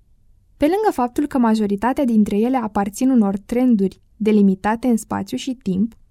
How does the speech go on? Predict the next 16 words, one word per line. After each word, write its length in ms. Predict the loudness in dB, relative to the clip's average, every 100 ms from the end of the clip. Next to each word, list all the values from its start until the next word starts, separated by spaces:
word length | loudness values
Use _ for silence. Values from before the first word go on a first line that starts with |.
| _ _ _ _ _ _ _
unitățile 540 | -2 0 2 4 4
prin 200 | 4 2
care 220 | 2 0 2
ne 100 | 2
măsurăm 440 | 2 0 0 0
fizicul, 600 | 0 -4 -6 -6 -6 -6 _ _ _ _ _ -2
inteligența 680 | 0 2 2 2 0 0 -2
sau 200 | -4 -4
personalitatea 960 | -4 -6 -2 0 0 -2 -8 -8 -10 -10 _ _ _ -4
diferă 440 | 2 2 2 0
de 100 | 0
la 140 | 0 4
un 120 | 4
microunivers 880 | 2 0 0 0 0 -2 -4 -8 -20 _ _ _
la 160 | -10 -6
altul. 460 | -6 -6 -10 -16